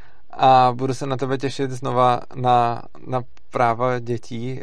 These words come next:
v, a děti v Ankapu, protože to je téma, který jsem vlastně ještě nikdy neměl jako ani na přednášce a tak, a nikdy jsem, jako, už jsem o tom mluvil v různých diskuzích, ale nikdy jsme to neměli jako ucelený, ucelený povídání, takže na to se fakt těším, až budou děti větší.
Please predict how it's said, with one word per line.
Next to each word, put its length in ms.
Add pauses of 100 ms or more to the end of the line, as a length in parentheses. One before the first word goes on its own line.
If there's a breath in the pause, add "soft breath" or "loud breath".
v, 140
a 220
děti 340
v 140
Ankapu, 500 (540 soft breath)
protože 460
to 120
je 100
téma, 320
který 280
jsem 180
vlastně 260
ještě 220
nikdy 260
neměl 300
jako 180
ani 160
na 100
přednášce 500
a 60
tak, 320
a 40
nikdy 200
jsem, 160
jako, 360
už 160
jsem 80
o 60
tom 140
mluvil 320
v 40
různých 240
diskuzích, 440
ale 100
nikdy 180
jsme 120
to 80
neměli 240
jako 180
ucelený, 560 (600 soft breath)
ucelený 380
povídání, 500
takže 200
na 80
to 80
se 120
fakt 180
těším, 440
až 120
budou 200
děti 240
větší. 280